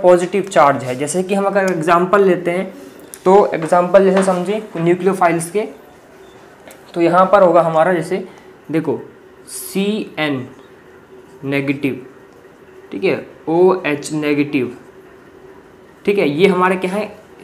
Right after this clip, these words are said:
ये क्या है? हमारे न्यूक्लियोफाइल हैं, ठीक है। और भी हो सकते हैं O R negative, और भी हो सकते हैं जैसे कि, आ,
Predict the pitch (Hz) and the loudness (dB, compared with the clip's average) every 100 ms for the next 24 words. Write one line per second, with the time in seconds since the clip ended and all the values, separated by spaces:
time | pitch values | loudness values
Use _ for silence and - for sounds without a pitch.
0 | - 165 165 170 175 175 180 214 - - | -6 -4 -4 -4 -4 -2 -2 -2 -6 -16
1 | - - - - - - - - - - | -20 -20 -20 -20 -20 -20 -20 -20 -20 -20
2 | - - - - 147 185 185 190 185 131 | -20 -20 -20 -8 2 2 4 4 4 0
3 | 117 110 - - - - - - - - | 0 -8 -14 -20 -20 -20 -20 -20 -20 -6
4 | 214 175 - - - - - - - - | -2 -2 -4 -16 -18 -18 -18 -18 -14 0
5 | 175 185 185 190 180 185 190 190 - 165 | 2 4 4 4 2 -2 -4 -4 -2 0
6 | 180 170 156 156 156 151 143 139 151 143 | 2 4 6 6 4 -2 -4 -4 -4 -6
7 | - - - - - - - - - - | -10 -20 -20 -20 -20 -20 -20 -20 -20 -20
8 | - - - - - - 147 170 180 180 | -20 -20 -20 -20 -20 -2 4 6 4 4
9 | 175 180 180 - 180 170 165 175 175 190 | 2 0 -4 -2 -2 -2 -2 -4 -2 -2
10 | 190 - - - - - - - - - | -4 -12 -20 -20 -20 -20 -20 -20 -20 -20
11 | - - - - - - - - - 135 | -20 -20 -20 -20 -20 -20 -20 -20 -12 -4
12 | 135 139 143 | -2 0 0